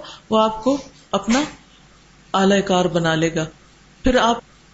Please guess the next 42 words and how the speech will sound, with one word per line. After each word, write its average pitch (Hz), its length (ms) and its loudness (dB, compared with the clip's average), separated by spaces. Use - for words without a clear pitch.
اللہ 208 320 2
کا 285 60 0
بندہ 220 280 2
بننے 214 320 2
کی 214 120 -4
وجہ 220 180 -2
شیطان 196 440 0
کا 190 100 0
بندہ 170 240 0
بن 160 220 -2
جائیں 156 260 -6
گے، 165 40 -12
اور 190 100 -2
جب 208 120 4
شیطان 214 380 0
کا 269 60 2
بندہ 254 240 2
بن 254 220 2
جائیں 262 240 2
گے 277 100 2
تو 269 100 0
شیطان 220 460 2
کے 226 100 2
رستے 202 280 0
کی 220 120 0
لوگوں 180 280 2
کو 190 100 -2
دعوت 170 340 0
دینے 160 160 -2
لگیں 160 340 -4
گے، 170 60 -10
اور 190 120 0
پھر 208 260 0
انجام 190 480 4
کس 233 220 0
کے 233 80 -2
ساتھ 190 360 -2
ہوگا؟ 160 220 -4
شیطان 190 420 0
ہی 190 100 4
کے 165 120 -2
ساتھ۔ 156 360 -4